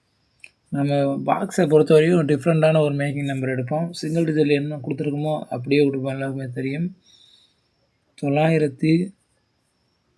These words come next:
முப்பத்தி இரண்டு.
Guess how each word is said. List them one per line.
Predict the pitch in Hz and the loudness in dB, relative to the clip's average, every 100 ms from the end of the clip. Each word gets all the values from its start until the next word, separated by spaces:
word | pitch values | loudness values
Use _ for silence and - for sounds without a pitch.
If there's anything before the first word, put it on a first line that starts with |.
| _ _ _ _ _ _ _ _ _ _ _ _ _ _ _ _ | _ _ _ _ _ _ _ _ _ _ _ _ _ _ _ _
முப்பத்தி | 151 127 - 170 - 175 180 185 - _ _ _ _ _ _ _ _ _ | -4 -4 -4 -4 -4 -2 -2 -2 -10 _ _ _ _ _ _ _ _ _
இரண்டு. | 143 143 156 160 151 170 196 | 0 4 6 6 4 2 -2